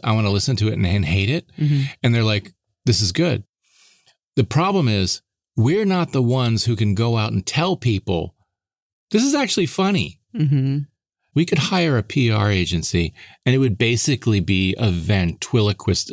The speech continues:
Speaker 1: doll that we would put words into its mouth.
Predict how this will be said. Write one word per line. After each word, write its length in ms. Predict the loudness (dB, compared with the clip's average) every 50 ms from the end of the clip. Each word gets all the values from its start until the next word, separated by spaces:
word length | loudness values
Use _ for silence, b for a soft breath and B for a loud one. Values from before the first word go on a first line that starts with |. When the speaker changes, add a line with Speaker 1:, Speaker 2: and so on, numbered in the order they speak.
| -2 -2 0
Speaker 1:
doll 520 | 2 2 2 2 2 0 -2 -4 -6 -10 -14 B B B B
that 120 | B 2 2
we 120 | 4 2
would 160 | 0 0 -2
put 240 | 0 0 -2 -2 -2 _ _ _ _ 0
words 560 | 2 2 4 4 2 2 0 -2 -4 -6 -6 _ _ _ -4
into 300 | -2 0 0 2 2 0
its 140 | 0 2 0
mouth. 440 | 0 0 0 -2 -6 -8 -10 -12